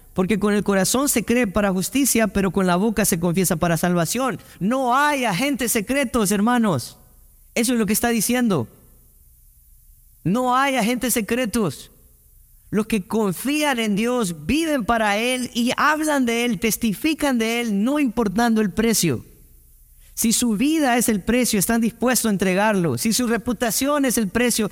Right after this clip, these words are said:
están dispuestos a entregarlo. Pero no van a callar. No se trata de hacer una oración. Se trata de vivir de una manera diferente.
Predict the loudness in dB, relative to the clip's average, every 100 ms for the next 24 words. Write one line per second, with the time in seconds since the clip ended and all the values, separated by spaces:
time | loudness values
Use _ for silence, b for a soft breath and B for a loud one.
0 | B -4 0 0 0 -2 -2 -2 0 -2
1 | 0 2 2 2 0 -2 -6 B B B
2 | -2 0 0 0 0 0 0 0 2 2
3 | 0 0 0 0 2 2 0 -2 -10 -20
4 | -20 -20 -20 -20 -20 -20 -20 -20 -20 -18
5 | -4 -2 0 0 0 0 0 0 0 0
6 | 0 0 0 0 0 0 0 0 0 -2
7 | -8 -20 -20 -20 -20 -20 -20 -20 -20 -20
8 | -10 -4 -2 0 0 2 2 2 0 0
9 | 0 2 2 2 2 2 2 2 2 2
10 | 0 0 0 0 2 2 2 0 -2